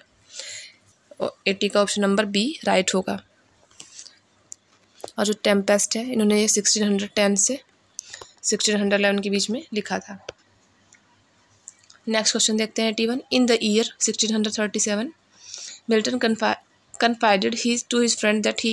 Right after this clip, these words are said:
had fixed his mind upon writing some monumental poetical work। Select among the following the name of his friend to whom this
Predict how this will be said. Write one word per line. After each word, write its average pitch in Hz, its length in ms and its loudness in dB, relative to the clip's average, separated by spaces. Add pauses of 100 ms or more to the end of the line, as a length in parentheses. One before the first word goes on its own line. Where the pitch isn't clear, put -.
(100)
had 208 220 0
fixed 233 240 0
his 220 240 2
mind 208 240 2
upon 220 240 -2
writing 202 440 0
some 220 160 0
monumental 208 480 0 (720)
poetical 233 540 0
work। 190 360 -2 (440)
Select 240 340 0
among 220 200 2
the 220 80 2
following 220 420 0 (120)
the 214 120 0
name 220 260 4
of 220 160 -2
his 233 200 0
friend 214 320 0 (120)
to 220 80 0
whom 226 460 0
this - 220 2